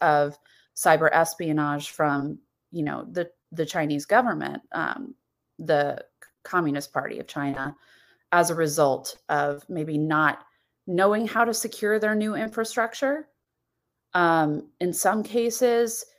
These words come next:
these big Chinese companies like Huawei went in and, uh, the Chinese government gifted the technology or the infrastructure to an organization like African Union,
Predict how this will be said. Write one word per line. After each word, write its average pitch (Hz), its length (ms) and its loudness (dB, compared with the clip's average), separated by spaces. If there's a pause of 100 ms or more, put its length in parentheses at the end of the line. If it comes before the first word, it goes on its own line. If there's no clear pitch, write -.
(280)
these 175 340 -4
big 185 360 0
Chinese 175 480 0
companies 220 500 -2
like 156 180 2
Huawei 214 720 2 (340)
went 175 320 4
in 190 320 0
and, 151 260 -2 (380)
uh, 170 180 4
the 165 100 -2
Chinese 180 320 -4
government 165 500 -2
gifted 226 540 2
the 220 100 2
technology 196 960 -2 (420)
or 180 100 2
the 175 320 -2
infrastructure 175 720 0
to 180 280 -10
an 170 100 -4
organization 156 800 -2
like 143 260 -4 (140)
African 151 460 -2
Union, 214 540 -2